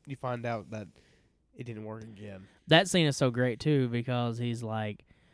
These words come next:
Speaker 2: you know, the lady who's helping him, which I, you know, we're terrible writing down names.
Speaker 1: I thought I did write down names, but,
Speaker 2: We never
Speaker 1: um,
Speaker 2: do.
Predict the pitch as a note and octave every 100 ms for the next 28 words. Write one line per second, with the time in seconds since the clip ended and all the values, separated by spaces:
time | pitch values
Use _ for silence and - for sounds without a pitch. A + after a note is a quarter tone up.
0 | _ _ _ _ - - G#2+ G#2+ C3 -
1 | B2 B2+ A#2 A2+ - C3 - G#2 G#2+ A2
2 | G#2 G#2+ G2+ A2+ G#2+ G2+ F#2 F2+ D#2+ D#2
3 | D2 D#2 B1+ - - - - _ _ _
4 | _ _ C#3+ - - A3+ D3 D3 D3 C3
5 | B2+ B2+ A#2+ C3 C3+ C3 C3+ B2+ C3+ C3
6 | - - - C#3+ D3 C3 G#2+ G#2 G#2